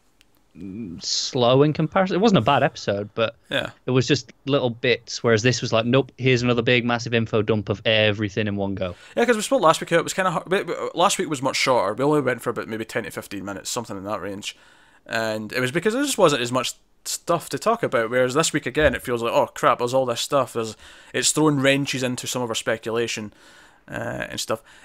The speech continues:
Speaker 2: And by the way, if you've got the, uh, one-armed man and the long-haired guy's names mixed up, I apologise. Someone did leave a comment on the episode three video, uh, I think, correcting us, but I wasn't sure. It, like, I wasn't sure which way, if we had it wrong, or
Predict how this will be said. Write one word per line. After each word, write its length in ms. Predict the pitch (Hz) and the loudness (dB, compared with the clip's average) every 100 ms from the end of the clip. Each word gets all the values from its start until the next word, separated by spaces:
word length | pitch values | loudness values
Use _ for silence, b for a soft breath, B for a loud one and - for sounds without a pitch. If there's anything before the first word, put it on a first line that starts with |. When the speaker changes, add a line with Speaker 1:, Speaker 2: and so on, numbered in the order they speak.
| B | B
Speaker 2:
And 100 | 139 | 8
by 80 | 196 | 8
the 60 | |
way, 100 | 180 | 8
if 140 | 170 180 | 2 0
you've 140 | 190 | 0
got 140 | 208 | 0
the, 160 | 156 165 | 2 6
uh, 120 | 151 | 6
one-armed 320 | 139 139 131 | 6 4 4
man 240 | 123 120 131 | 2 2 0
and 100 | 120 | 0
the 60 | |
long-haired 400 | 110 123 135 131 | -2 -2 -4 -2
guy's 340 | 139 127 123 120 | 2 2 0 -4
names 320 | 117 120 117 | -6 -4 -4
mixed 340 | 120 - - | -6 -4 -2
up, 160 | 127 135 | -2 0
I 100 | - | 2
apologise. 560 | 120 - 131 131 135 131 | 0 2 0 0 0 0
Someone 240 | 143 147 | 0 0
did 140 | 139 127 | -2 -4
leave 120 | 123 | -6
a 40 | |
comment 480 | 117 - 117 123 123 | -6 -4 -2 -2 -4
on 220 | - 123 117 | -4 -4 -2
the 120 | 120 | -6
episode 320 | 120 - 120 | -6 -10 -10
three 260 | - 117 117 | -12 -10 -4
video, 500 | 123 127 127 123 - b b b b _ - | -4 -2 -4 -6 -10 b b b b _ -2
uh, 440 | 120 117 113 110 - - | 0 2 0 -2 -6 -8
I 60 | |
think, 240 | 117 123 - | -6 -6 -6
correcting 500 | 127 113 120 - 135 | -4 2 2 0 -4
us, 160 | 131 - b b b | -4 -6 b b b
but 120 | - 113 | 4 6
I 100 | 139 | 6
wasn't 320 | 151 156 156 | 4 2 -2
sure. 640 | - 147 135 131 123 120 - _ - _ _ - B B - 113 | 2 2 2 2 2 -2 -8 _ -20 _ _ -16 B B -6 -4
It, 160 | 110 _ _ - | -4 _ _ -4
like, 200 | 123 - | -4 4
I 60 | |
wasn't 220 | 143 160 | 4 4
sure 160 | 147 143 | 2 2
which 280 | 131 - - | 2 -2 0
way, 180 | 123 120 120 - | 0 0 -6 -10
if 160 | - - | -10 -6
we 80 | 123 | -2
had 140 | 127 | 0
it 60 | 113 | 0
wrong, 420 | 117 123 127 127 | 2 2 2 0
or 200 | 120 | -4